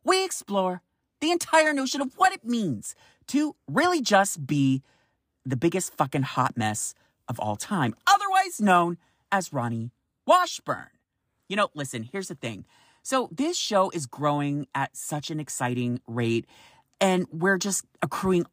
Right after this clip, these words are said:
all of these new listeners each and every fucking week that I know none of you are listening from the beginning, and none of you are gonna take the time to figure out, like, who the fuck is this guy?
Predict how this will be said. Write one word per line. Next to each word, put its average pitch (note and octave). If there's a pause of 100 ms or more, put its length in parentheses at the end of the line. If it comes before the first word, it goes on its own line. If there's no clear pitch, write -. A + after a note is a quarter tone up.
all G3+
of G3+
these F#3+
new F#3
listeners E3+
each A#3+
and E3+
every C#3
fucking C3
week E4 (420)
that C4+ (160)
I B3+
know A#3
none F3
of A#3+
you G#3
are G3
listening D#3+
from C#3
the C3+
beginning, A#2+
and A#3+
none E4+
of F4
you A#3+
are F#3
gonna D#3
take C#3
the C3
time B2+
to B2
figure A#2
out, A2+
like, A#2 (500)
who B3
the C4
fuck -
is A#2
this -
guy? -